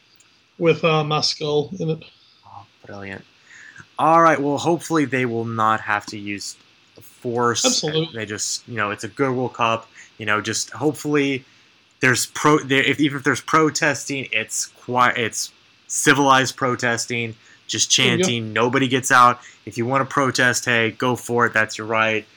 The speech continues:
Speaker 2: Uh, you know,
Speaker 1: Absolutely.
Speaker 2: go for it. Just stay
Speaker 1: Just
Speaker 2: safe.
Speaker 1: don't, don't be a dummy.
Speaker 2: Yeah, as, as, as Linkin Park would say in the past, if, if you're in the pit and someone falls, pick 'em up. Pick 'em up. Let's be safe out there, people. Um,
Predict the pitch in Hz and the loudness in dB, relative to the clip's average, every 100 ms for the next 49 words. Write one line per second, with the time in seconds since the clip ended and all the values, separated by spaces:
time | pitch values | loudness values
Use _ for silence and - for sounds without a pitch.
0 | _ _ - 101 101 95 196 110 101 90 | _ _ 0 2 2 0 -2 -2 -2 -4
1 | - - 113 117 - 117 117 110 - _ | -10 -10 -4 -4 -4 0 2 2 -4 _
2 | - 120 - - _ _ - - 156 127 | -4 -2 -2 -6 _ _ -6 4 4 6
3 | 160 139 139 131 - 220 247 - _ _ | 6 6 4 -2 -8 0 0 -2 _ _
4 | - 196 226 285 208 175 185 202 156 156 | -2 2 2 0 -2 0 2 0 -2 -6
5 | 147 131 113 - _ 104 101 - 117 113 | -6 -8 -10 -16 _ -10 -6 -2 0 2
6 | 127 117 - 127 104 127 131 127 135 127 | 0 0 0 0 0 -2 -2 -2 2 0
7 | 127 117 - 120 120 - 117 113 - - | 0 -4 0 0 -2 0 2 2 -2 -10
8 | - - 113 120 131 131 151 156 151 _ | -16 -14 -4 -2 -2 -2 2 2 0 _
9 | _ 107 104 143 127 127 - 131 123 117 | _ -14 -4 -2 0 -2 -2 0 2 0
10 | 113 - _ _ - 123 117 101 - _ | -2 -6 _ _ -4 -4 -2 -6 -6 _
11 | _ _ _ - 120 123 95 113 117 131 | _ _ _ -6 -4 -4 -2 -2 -2 -2
12 | 107 113 92 - 107 - - 98 - - | -2 -2 -4 -10 -10 -12 -14 -16 -18 -18
13 | - - - - - 135 147 151 160 160 | -18 -16 -16 -10 4 8 10 10 8 6